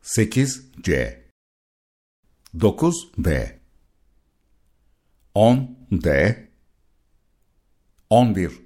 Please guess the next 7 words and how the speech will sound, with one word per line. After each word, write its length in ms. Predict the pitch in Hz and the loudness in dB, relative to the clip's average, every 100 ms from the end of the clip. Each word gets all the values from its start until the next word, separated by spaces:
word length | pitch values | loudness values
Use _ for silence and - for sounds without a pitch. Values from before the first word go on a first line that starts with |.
| _ _ | _ _
E, 460 | 95 95 107 - - _ _ _ _ _ _ _ _ _ _ _ _ _ _ | -2 0 0 -4 -20 _ _ _ _ _ _ _ _ _ _ _ _ _ _
on 140 | 123 131 | 4 4
iki 520 | 123 120 107 - _ _ _ - | 4 0 -4 -6 _ _ _ -10
E, 380 | 95 90 101 - _ _ _ _ _ _ _ _ _ _ _ _ _ _ | -2 0 -2 -6 _ _ _ _ _ _ _ _ _ _ _ _ _ _
on 140 | 120 127 | 2 2
üç 320 | 120 - - _ - | 2 -4 -16 _ -10
D 520 | 78 73 76 110 - | -6 -2 -2 -2 -6